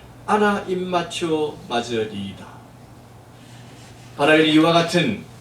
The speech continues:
미래를 바라보는 복음적인 원리가 이루어지는 진정한 평화의 나라를 바라보면서 예수님이 주시는 이 천국의 기쁨이,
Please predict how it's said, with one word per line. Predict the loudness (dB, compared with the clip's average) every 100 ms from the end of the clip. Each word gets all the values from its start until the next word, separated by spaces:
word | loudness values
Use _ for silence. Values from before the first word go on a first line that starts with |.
| -20 -14
미래를 | -4 2 4 6 4 4 2
바라보는 | 2 4 4 2 2 -2 -10 -20 -20 -20 -20 -20 -20 -20 -20 -20 -20 -20 -20 -6
복음적인 | 0 2 4 4 2 0 2 2 4 0 -2 -8 -16 -20 -20 -20 -10
원리가 | 2 2 2 0 0 2
이루어지는 | 0 2 2 2 0 -2 -4 -8 -14 -20 -20 -20 -20 -20 -12
진정한 | -8 -4 0 2 2 -2 -6
평화의 | -8 -4 -2 0 0
나라를 | 2 2 2 0
바라보면서 | -2 -2 -2 -4 -6 -8 -10 -12 -14 -20 -20 -20 -20 -20 -8
예수님이 | 2 4 4 -2 -4 -4 -4
주시는 | -6 -10 -10 -10 -10 -12 -12
이 | -12 -12
천국의 | -6 -6 -4 -4 0 -2 -2
기쁨이, | -14 -14 -4 -4 -4